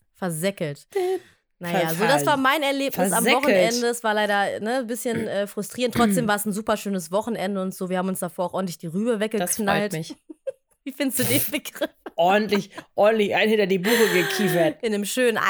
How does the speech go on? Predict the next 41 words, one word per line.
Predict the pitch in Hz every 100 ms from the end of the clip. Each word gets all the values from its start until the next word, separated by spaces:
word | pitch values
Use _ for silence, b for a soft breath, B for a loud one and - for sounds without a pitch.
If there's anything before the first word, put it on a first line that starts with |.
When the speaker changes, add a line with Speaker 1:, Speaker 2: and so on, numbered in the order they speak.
| 214
Speaker 1:
Irish | 247 226 -
Pub | - 240
haben, | 254 190
hab | 214 220
ich | 240
mir |
eine | 214 196 190
Autobombe, | 233 294 269 180 147 170 180 180 262
also | 185 180
Carbomb | - - 226 254 214 165 165 202 -
zu | 196
Deutsch, | 165 165 165 208 -
äh, | 269 269
zu | 330
Englisch, | 254 262 240 269 427 B 427 B B B B -
ähm, | 180 175 175 190
hab | 185
ich | -
mir | 196
da | 180
genehmigt. | 180 180 180 185 247
So | - 233
heißt | 254 330 523 415
es | -
anscheinend. | 254 233 220 190 185 226 339
Es | 247 -
ist | - 202
ein, | 208 233 339 -
willst | 247 240
du |
mal | 208
raten, | 220 226 220
was | 214
für | 214
ein |
Getränk | 190 - 214 220
das | -
ist? | 285 - - - - _ 208
Irish | 226 240 -
Speaker 2:
Cocktail. | 196 226 247 165
Speaker 1:
Carbomb? | 160